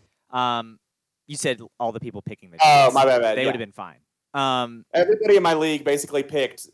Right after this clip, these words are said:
Speaker 2: uh, against the New York teams, and
Speaker 1: That, yeah, I'd pick against the Jets. And honestly, like, I said this because I was like, "Look, there is not an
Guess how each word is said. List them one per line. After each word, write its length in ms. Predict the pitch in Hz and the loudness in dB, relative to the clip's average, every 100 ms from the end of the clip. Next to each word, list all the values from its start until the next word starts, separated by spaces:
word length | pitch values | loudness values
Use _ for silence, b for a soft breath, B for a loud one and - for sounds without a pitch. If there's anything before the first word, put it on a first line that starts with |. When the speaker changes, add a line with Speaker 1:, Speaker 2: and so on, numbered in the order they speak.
| 101 | -8
Speaker 2:
uh, 420 | 131 120 110 104 - - | -4 -2 -4 -8 -12 -16
against 440 | - 131 127 127 | -12 -10 -10 -10
the 40 | 127 | -14
New 80 | 123 | -10
York 280 | 117 113 | -10 -10
teams, 400 | - 92 85 - - | -16 -20 -20 -20 -20
and 200 | 107 107 | -20 -8
Speaker 1:
That, 240 | 185 196 - _ _ | -2 -2 -4 _ _
yeah, 340 | 175 147 123 - | -2 0 -2 -2
I'd 240 | 160 196 - | -2 0 -2
pick 140 | 214 | -6
against 260 | 185 156 - | -6 -10 -12
the 60 | |
Jets. 240 | 120 107 - b b | -10 -10 -10 b b
And 120 | 196 | -6
honestly, 440 | 208 285 339 190 147 | -2 -2 -2 -4 -4
like, 180 | 147 - | -4 -4
I 140 | 160 233 | -2 -2
said 260 | - 165 | 0 -4
this 180 | 131 135 | -4 -8
because 320 | 147 151 147 | -8 -6 -4
I 60 | 151 | -4
was 140 | 156 | -4
like, 140 | 151 131 | -6 -8
"Look, 380 | 135 117 95 _ _ _ _ _ | -8 -8 -8 _ _ _ _ _
there 220 | 156 208 | -2 -2
is 160 | 196 | -2
not 140 | 160 151 | -4 -6
an 120 | 123 | -8